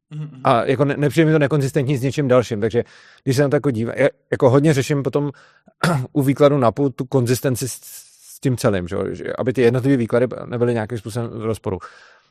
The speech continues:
Speaker 2: A tady, když se zamýšlím nad tím, jako, co vím o napu a o těch jednotlivých,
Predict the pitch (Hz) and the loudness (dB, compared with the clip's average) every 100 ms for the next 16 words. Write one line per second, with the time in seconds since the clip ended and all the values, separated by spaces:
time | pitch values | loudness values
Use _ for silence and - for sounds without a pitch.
0 | _ _ 127 135 135 139 - 117 120 127 | _ _ 2 4 6 4 -2 -6 -4 0
1 | 123 127 135 127 - 135 127 120 104 101 | 0 0 0 -2 0 -2 -2 0 0 0
2 | - 110 95 113 131 156 151 - _ _ | 0 -4 -2 -2 -2 -2 -2 -6 _ _
3 | _ _ 110 104 - - 113 113 113 110 | _ _ -2 -2 -2 -8 -4 -2 -2 0
4 | 110 110 | 0 -2